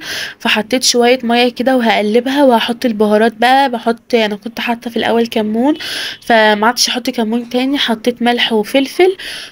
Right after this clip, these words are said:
وشطه، وانا كنت عصره قرن شطه كده اخضر معاها، فتلاقوني ما حطيتش شطه كتير قوي. يعني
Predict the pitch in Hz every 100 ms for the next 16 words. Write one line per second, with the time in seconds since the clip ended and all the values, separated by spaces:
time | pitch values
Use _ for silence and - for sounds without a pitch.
0 | _ 220 220 214 214 208 208 262 277 -
1 | 330 262 262 277 - 247 220 247 240 -
2 | 240 247 247 233 247 233 - 220 240 -
3 | - 240 226 240 226 208 202 247 277 269
4 | 233 - 220 240 226 214 - - 233 240
5 | 240 233 - 247 226 - 240 240 240 285